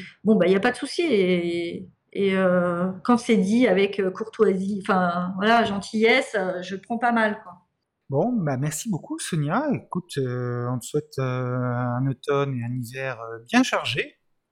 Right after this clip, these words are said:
Speaker 1: Mhm, merci.
Speaker 2: <laughs> Avec plein d'activités et des bonnes nouvelles. Euh, et puis, on se retrouvera donc pour le prochain.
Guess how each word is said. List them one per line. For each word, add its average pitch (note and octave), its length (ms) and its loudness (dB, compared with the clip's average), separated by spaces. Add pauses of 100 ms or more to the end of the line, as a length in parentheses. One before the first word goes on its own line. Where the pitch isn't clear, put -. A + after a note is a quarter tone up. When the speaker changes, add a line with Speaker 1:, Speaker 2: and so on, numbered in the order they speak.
(140)
Speaker 1:
Mhm, G#3+ 320 -2 (120)
merci. F3+ 220 -4
Speaker 2:
<laughs> D4 380 -4
Avec A#2+ 260 -8
plein - 260 0
d'activités C#3 1040 -6
et A2+ 960 -10
des B2 100 -16
bonnes C3+ 140 -12
nouvelles. D#3 460 -4 (360)
Euh, A#2+ 320 -8
et B2 160 -12
puis, - 380 -16
on A2 100 -12
se - 180 -20
retrouvera A#2+ 720 -12
donc C#3+ 220 -10 (360)
pour E3 240 -4
le C#3 100 -4
prochain. - 540 -2